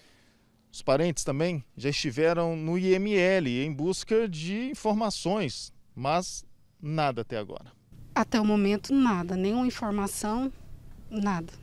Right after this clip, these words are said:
Speaker 2: Na verdade, eu faço até um apelo pra quem souber de algo.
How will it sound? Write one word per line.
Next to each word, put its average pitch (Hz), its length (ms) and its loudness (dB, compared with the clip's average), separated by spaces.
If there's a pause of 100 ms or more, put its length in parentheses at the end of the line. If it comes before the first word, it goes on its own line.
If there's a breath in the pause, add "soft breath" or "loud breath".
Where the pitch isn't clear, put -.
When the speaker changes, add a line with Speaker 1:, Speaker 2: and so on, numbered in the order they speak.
(240)
Speaker 2:
Na 214 120 -4
verdade, 233 340 0
eu 254 60 -2
faço 262 240 -2
até 247 120 -6
um 254 120 0
apelo 226 420 -2
pra 208 180 -4
quem 247 160 -2
souber 220 560 -2
de 214 160 -2
algo. 208 440 0